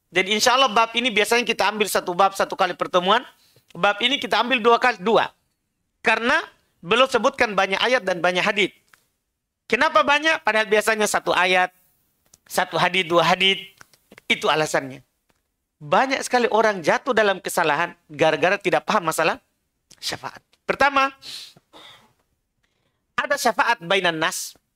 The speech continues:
ada syafaat antara manusia di dunia ini. Kemudian yang kedua, ada syafaat, ya, ada syafaat terkait dengan Allah Subhanahu wa Ta'ala.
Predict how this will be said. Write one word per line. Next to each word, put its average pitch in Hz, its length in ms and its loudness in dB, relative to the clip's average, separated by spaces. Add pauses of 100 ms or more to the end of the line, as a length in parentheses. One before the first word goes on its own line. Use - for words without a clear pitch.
(140)
ada 233 200 2
syafaat 247 400 2
antara 269 380 2
manusia 220 640 0
di 190 160 -4
dunia 202 220 0
ini. 190 160 -4 (640)
Kemudian 196 400 0
yang - 80 -2
kedua, 190 320 2 (320)
ada 208 160 2
syafaat, 180 560 -2 (800)
ya, 214 240 2 (260)
ada 190 220 0
syafaat - 420 -2
terkait 180 300 0
dengan 170 240 0
Allah 170 480 2 (160)
Subhanahu 185 640 -2 (560)
wa 170 160 0
Ta'ala. - 320 -4